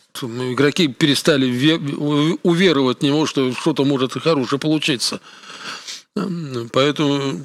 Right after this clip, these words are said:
пришёл Морозов с другим подходом, другая новизна, как говорится, интерес появился по методике тренировок, по организации жизни тренировочной.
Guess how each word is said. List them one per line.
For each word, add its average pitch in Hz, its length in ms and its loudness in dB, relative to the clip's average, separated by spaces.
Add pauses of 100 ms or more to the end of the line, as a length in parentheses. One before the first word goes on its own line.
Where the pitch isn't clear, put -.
пришёл 185 320 2
Морозов 151 560 4
с 117 80 0
другим 131 300 4
подходом, 139 720 2
другая 127 280 4
новизна, 127 720 2
как 131 140 0
говорится, 127 460 2 (400)
интерес 156 440 4
появился 135 800 2 (360)
по 135 360 2
методике 127 520 2
тренировок, 123 720 2
по 135 120 2
организации 123 1160 2
жизни 127 340 2
тренировочной. 123 800 0